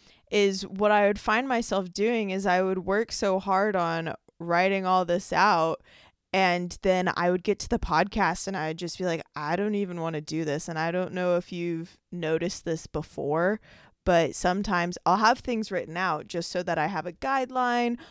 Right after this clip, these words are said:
or that my words are right, and I would start talking like this, and I would be like a freaking robot because I want to make sure that I am saying verbatim what I said word for word because I wanted the right words.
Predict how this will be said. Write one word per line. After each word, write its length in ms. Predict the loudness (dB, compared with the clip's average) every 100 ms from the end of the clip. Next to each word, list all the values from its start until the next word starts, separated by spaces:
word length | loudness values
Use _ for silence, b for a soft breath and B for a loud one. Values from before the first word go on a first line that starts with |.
| -14
or 200 | 0 2
that 480 | 4 2 4 2 -2 b b b b _
my 180 | -4 -2
words 440 | 0 4 4 4 4
are 160 | 4
right, 520 | 4 4 6 4 0 -4 B B
and 220 | 0 2 4
I 180 | 2
would 220 | 4 2 2
start 400 | 0 2 0 -2
talking 480 | -4 -4 -6 -6
like 320 | -4 -6 -8 -10
this, 360 | -10 -10 -10 -8
and 180 | -6
I 180 | -4 -4
would 240 | -4 -4 -6
be 220 | -6 -4
like 280 | -4 -6 -4
a 160 | -6
freaking 520 | -6 -8 -8 -10 -8
robot 560 | -2 0 0 0 0 -2
because 480 | -6 -10 -8 -8 -8 -4
I 260 | -2 -2 -6 _ _ -12
want 240 | -10 -10
to 160 | -8 -8
make 260 | -6 -8
sure 240 | -6 -6 -4
that 180 | -4 -2
I 140 | -2
am 180 | -4 -6
saying 380 | -6 -6 -6 -6
verbatim 640 | -6 -4 -2 -2 -2 -4
what 180 | -2 -2
I 140 | -2
said 280 | -4 -4 -6
word 280 | -4 -6 -6
for 220 | -6 -6
word 360 | -2 0 0 -4
because 520 | -10 -8 -6 -6 -6 -6
I 240 | -4 -2
wanted 420 | -4 -6 -10 -10
the 140 | -6 -6
right 260 | -4 -8 -8
words. 480 | -8 -8 -8 -14